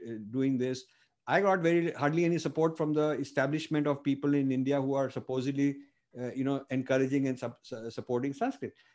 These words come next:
But once the book came out, I must say, uh, the, the, the, the, the, the people who are into,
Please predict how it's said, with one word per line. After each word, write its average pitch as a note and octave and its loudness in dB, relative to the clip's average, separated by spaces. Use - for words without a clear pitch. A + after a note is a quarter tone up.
But C#3+ 0
once G3 0
the E4+ 0
book A#3+ 2
came B2+ 4
out, F#2 -6
I B2+ -4
must F3 2
say, G2 -4
uh, C3+ -4
the, D#3 4
the, C#3+ 4
the, B2 -4
the, A#2+ -2
the, A#2+ -2
the A#2 -4
people D3+ 2
who D#3 4
are C#3 4
into, C3 0